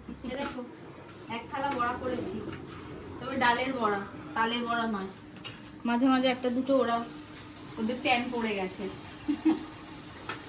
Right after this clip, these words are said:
আর এখান থেকে আবার আমি কটা ওদের পদমর্যাদা দিয়ে বের করেছি ধোকা। বড়াগুলো ভাজতে ভাজতে প্রচণ্ড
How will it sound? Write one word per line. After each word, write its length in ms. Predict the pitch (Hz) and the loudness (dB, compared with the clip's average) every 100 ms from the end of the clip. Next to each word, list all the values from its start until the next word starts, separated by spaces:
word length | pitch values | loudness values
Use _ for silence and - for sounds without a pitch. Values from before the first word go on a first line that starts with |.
| - - - - 359 | -10 -10 -10 -6 -2
আর 100 | 254 | 2
এখান 300 | 247 262 254 | 2 2 0
থেকে 160 | 277 294 | 2 4
আবার 280 | 285 311 381 | 6 6 6
আমি 160 | 311 - - - - - | 2 0 -4 -10 -12 -4
কটা 300 | 226 220 277 415 - - 226 | -2 2 4 2 -2 -6 0
ওদের 160 | 254 254 | 0 2
পদমর্যাদা 640 | 240 254 269 269 294 285 | 2 4 6 4 4 2
দিয়ে 220 | 285 311 | 4 4
বের 180 | 262 233 240 | 6 4 4
করেছি 420 | 233 196 - 185 - - - - - - - - | 2 0 0 -4 -4 -10 -12 -12 -12 -12 -10 0
ধোকা। 300 | 226 226 196 - - - - - - - - - - - - - - - - - - - - - - - | 2 4 2 -2 -8 -12 -10 -8 -8 -8 -10 -10 -10 -10 -10 -10 -10 -10 -12 -12 -12 -12 -12 -12 -12 0
বড়াগুলো 360 | 220 220 240 302 | 4 4 4 2
ভাজতে 260 | 247 220 247 | 2 2 2
ভাজতে 200 | 285 359 | 2 2
প্রচণ্ড 340 | 220 277 302 | 2 2 2